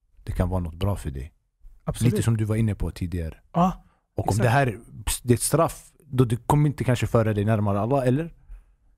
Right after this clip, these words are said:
Speaker 1: Kan, kan
Speaker 2: Kan
Speaker 1: man
Speaker 2: du
Speaker 1: resonera
Speaker 2: upprepa?
Speaker 1: så?
Speaker 2: Jag förstod inte.
Speaker 1: Alltså om den här nu, konsekvensen av det här som har hänt,
Speaker 2: Ja.
Speaker 1: om det för dig längre bort från Allah, att det är ett straff för dig då?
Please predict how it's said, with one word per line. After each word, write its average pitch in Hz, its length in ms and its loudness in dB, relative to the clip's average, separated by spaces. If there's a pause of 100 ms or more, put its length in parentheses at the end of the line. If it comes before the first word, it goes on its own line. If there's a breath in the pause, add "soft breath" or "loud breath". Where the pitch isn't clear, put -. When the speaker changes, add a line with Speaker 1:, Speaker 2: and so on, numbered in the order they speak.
Speaker 1:
Kan, 107 440 0
kan - 140 -12
Speaker 2:
Kan 120 140 4
Speaker 1:
man 117 120 4
Speaker 2:
du - 60 2
Speaker 1:
resonera 131 280 2
Speaker 2:
upprepa? 101 40 -2
Speaker 1:
så? 165 60 0
Speaker 2:
Jag 156 80 -2
förstod 170 160 -6
inte. 147 200 -10 (240)
Speaker 1:
Alltså 117 280 2
om 135 180 4
den 131 140 2
här 143 160 2
nu, 123 340 2 (240)
konsekvensen 123 760 0
av 90 160 -6
det 92 80 -2
här 92 140 -2
som 90 180 -4
har 87 80 -2
hänt, 95 320 -4 (100)
Speaker 2:
Ja. 160 200 -2 (160)
Speaker 1:
om 98 180 -2
det 107 80 0
för 123 240 2
dig 107 100 -2
längre 110 360 -2
bort 82 200 -10
från 92 180 -8
Allah, 90 380 -8
att - 140 -14
det 90 60 -10
är 85 40 -10
ett - 60 -12
straff - 280 -6
för - 180 -16
dig 71 200 -12
då? - 200 -18